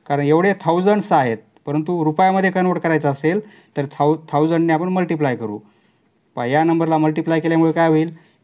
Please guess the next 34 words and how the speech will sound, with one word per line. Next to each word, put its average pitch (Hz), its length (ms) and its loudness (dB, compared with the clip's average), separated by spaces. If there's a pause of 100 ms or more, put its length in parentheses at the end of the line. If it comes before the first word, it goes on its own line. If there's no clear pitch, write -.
हे 147 200 -2
थर्टी 151 460 -2 (100)
फाईव्ह 156 380 -2
पॉइंट 156 500 -2 (480)
थर्टी 151 280 -2
वन 175 240 2
आहेत, 117 260 0 (180)
हे 143 180 -2
थ्री 160 180 0
झिरो 156 260 0 (240)
पुढे 165 200 -2
ॲड 165 240 2
होतील 120 380 0 (520)
आणि 131 160 -6
पॉइंट 160 380 0 (160)
दोन 165 220 0
अंकानंतर 156 500 2
आहे, 113 260 -2
म्हणजे 131 220 -6
हा 147 200 0
पॉइंट 170 280 -2
कुठे 175 220 -4
येईल? 180 220 -2 (680)
येथे 156 260 -2
येईल, 110 240 -2
बरोबर 170 340 -2
आहे. 165 100 -2 (400)
म्हणजे 131 140 -4
आन्सर 147 300 0
काय 170 160 0
मिळेल? 175 300 0 (140)
थर्टी 143 460 -6
फाईव्ह 151 460 -4 (340)
थ्री 151 380 -8